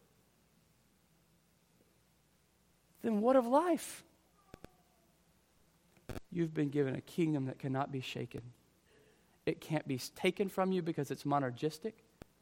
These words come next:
You have the assurance of it because of the law written in your heart. And you have the hope of glory because he remembers your sins no more,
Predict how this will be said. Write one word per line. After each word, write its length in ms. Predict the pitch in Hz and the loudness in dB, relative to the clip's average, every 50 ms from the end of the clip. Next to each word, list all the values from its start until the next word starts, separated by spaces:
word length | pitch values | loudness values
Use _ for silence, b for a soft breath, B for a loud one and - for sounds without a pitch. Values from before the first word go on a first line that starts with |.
| - 147 - - - _ _ _ _ _ _ _ _ _ _ - | -20 -20 -20 -20 -20 _ _ _ _ _ _ _ _ _ _ -8
You 100 | 156 147 | -6 -2
have 160 | 156 151 135 | -2 0 0
the 100 | 131 131 | 0 -2
assurance 600 | 131 131 - - - - 180 180 175 170 - - | -2 -2 -2 -2 0 2 2 2 2 0 0 0
of 120 | 170 170 180 | 0 0 0
it 100 | 170 - | -2 -6
because 220 | 147 - 143 131 | -6 -4 -4 -4
of 60 | 127 | -2
the 100 | 123 123 | -2 0
law 320 | 123 127 135 139 147 147 135 | 4 6 8 8 8 6 4
written 220 | 135 120 - 135 | 2 -2 -2 -2
in 100 | 131 127 | -4 -4
your 120 | 123 117 | -4 -6
heart. 340 | 120 - - 165 180 208 - - - _ - - - _ - - - _ _ _ _ _ _ _ _ _ _ _ _ _ _ _ _ _ _ _ _ _ _ _ _ _ _ - | -6 -6 -4 -4 -4 -4 -6 -12 -20 _ -18 -18 -18 _ -20 -20 -20 _ _ _ _ _ _ _ _ _ _ _ _ _ _ _ _ _ _ _ _ _ _ _ _ _ _ -10
And 100 | 151 135 | -8 -6
you 60 | 131 | -4
have 180 | 139 156 139 131 | -2 -2 -2 -2
the 80 | 123 | -4
hope 380 | 127 - - - 160 170 170 - | -8 -6 -2 0 0 0 0 0
of 180 | 165 139 - - | -4 -6 -6 -8
glory 340 | - 147 143 143 139 131 123 | -4 0 2 4 4 4 2
because 180 | 110 - 123 - | -2 -6 -8 -6
he 120 | 147 139 | -4 -4
remembers 580 | 131 123 120 120 127 139 143 156 170 165 - - | -2 -2 -2 0 0 0 2 2 0 -2 -2 -4
your 80 | 160 | -6
sins 420 | - - - - 143 139 135 123 - | -8 -6 -6 -4 -2 -2 -4 -4 -6
no 140 | 135 127 123 | -8 -6 -6
more, 320 | 127 131 127 123 120 | -4 -4 -4 -4 -4